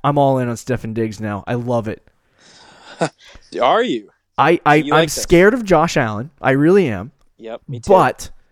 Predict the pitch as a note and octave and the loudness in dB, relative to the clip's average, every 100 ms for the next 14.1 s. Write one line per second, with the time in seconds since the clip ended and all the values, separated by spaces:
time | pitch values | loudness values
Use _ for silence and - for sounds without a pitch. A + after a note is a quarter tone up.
0 | _ _ _ _ _ _ _ _ _ - | _ _ _ _ _ _ _ _ _ -2
1 | D#3 - F#3 G#3+ - - E3+ - F3+ E3+ | -2 -2 -6 -6 -8 -4 -4 -4 -4 -4
2 | D3 - - _ _ C3+ C3+ - D#3+ _ | -4 -10 -18 _ _ -20 -18 -10 -10 _
3 | _ _ F3 F3 F3 D3+ D#3 D#3+ C#3+ C#3+ | _ _ -4 -2 -2 -2 -2 -2 0 0
4 | D#3+ C3+ A2+ A2 C3+ C#3 - _ _ _ | -2 -4 -6 -4 -6 -6 -20 _ _ _
5 | _ _ _ C#3+ C3 C3 C3 C3+ A#2+ A#2 | _ _ _ -8 -6 -4 -4 -4 -2 -2
6 | A#2+ B2 C3 A#2+ A#2 A#2+ B2 B2+ B2+ B2 | -2 -6 -8 -8 -6 -4 -4 -4 -4 -4
7 | C3+ C#3 _ - C3 F#3+ C3 A#2+ B2 E3+ | -8 -12 _ -10 -2 -2 -4 -16 -10 -8
8 | B2 A2 E3+ A2+ D#3+ - A#2 A2+ A#2 A2+ | -8 -8 -8 -8 -14 -14 -14 -14 -12 -10
9 | B2+ B2 - B2 A#2+ C3+ G3+ - C3 A2+ | -10 -10 -16 -16 -2 2 2 0 -6 -4
10 | B2+ D3+ D3+ E3+ A#2 - - E3 A3 F#3+ | 0 0 2 2 0 -4 -4 -4 -2 -4
11 | F3 C#3 - - B2 D3 F#3+ F#3 E3+ D#3 | -4 -8 -14 -10 -6 -4 -4 -6 -4 0
12 | D3+ D3 B2+ C3 B2+ C3 B2+ - A2 B2+ | 2 2 0 -2 -4 -6 -8 -10 -10 -10
13 | D3 C#3 A#2+ C#3 C3+ B2+ A#2 - A2 G#2 | -8 -8 -6 -2 0 0 -2 -2 -2 -2
14 | G#2 | -6